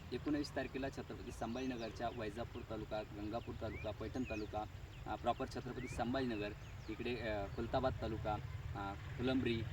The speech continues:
सिल्लोड, सोयगाव, कन्नड तालुका या सर्व भागांना उद्या जोरदार स्वरूपाचा, काही ठिकाणी पेंडवणी स्वरूपाचा, काही ठिकाणी, अ,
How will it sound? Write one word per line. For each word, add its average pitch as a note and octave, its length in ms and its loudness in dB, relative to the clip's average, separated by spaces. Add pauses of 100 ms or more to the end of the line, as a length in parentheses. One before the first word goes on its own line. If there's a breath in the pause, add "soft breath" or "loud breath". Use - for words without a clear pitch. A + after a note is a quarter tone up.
(260)
सिल्लोड, C3+ 300 6
सोयगाव, A#2+ 480 6 (240)
कन्नड C3+ 340 8
तालुका G#2+ 320 2 (320)
या E3 180 8
सर्व F#3+ 380 8
भागांना B2 480 8 (100)
उद्या B2+ 300 6 (420)
जोरदार C3+ 360 6
स्वरूपाचा, C#3 540 4 (260)
काही A#2 140 4
ठिकाणी A2 320 0
पेंडवणी B2+ 440 2
स्वरूपाचा, B2 440 0
काही A2 180 0
ठिकाणी, G#2+ 340 -2 (320)
अ, G#2 280 0